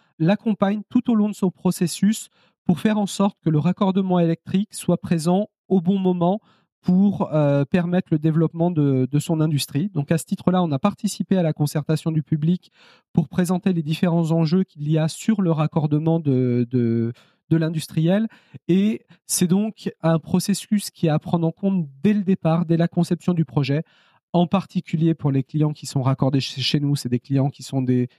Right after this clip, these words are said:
qui sont des très grandes puissances. On parle de puissances supérieures à quarante mégawatts. Donc voilà, c'est des, c'est des volumes qui sont importants. Et pour ces volumes importants, les procédures qui sont à réaliser pour le raccordement sont également importantes.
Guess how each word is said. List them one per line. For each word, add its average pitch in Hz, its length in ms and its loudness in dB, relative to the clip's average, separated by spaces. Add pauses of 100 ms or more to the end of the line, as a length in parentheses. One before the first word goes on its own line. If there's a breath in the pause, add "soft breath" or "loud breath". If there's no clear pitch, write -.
(120)
qui - 100 -20
sont 131 120 -2
des 120 140 0
très 147 180 -2
grandes 143 240 0
puissances. 131 460 -4
On - 40 -14
parle 113 200 -2
de 110 60 -2
puissances 113 260 -6
supérieures 107 480 -2
à 107 80 -8
quarante 104 420 -6
mégawatts. 110 540 -2 (480 soft breath)
Donc 135 160 0
voilà, 131 240 0
c'est 147 160 -4
des, 143 320 2
c'est 143 160 -4
des 143 80 0
volumes 190 320 0
qui 214 100 -8
sont 196 160 -2
importants. 185 400 0
Et 202 80 2
pour 208 160 0
ces 185 140 0
volumes 180 260 2
importants, 170 460 -2
les 160 100 -2
procédures 196 680 0
qui - 100 -14
sont - 160 -2
à 139 60 2
réaliser 147 400 -2
pour 143 120 -2
le 135 60 2
raccordement 135 540 -2
sont - 180 -8
également 151 320 2
importantes. 143 520 -2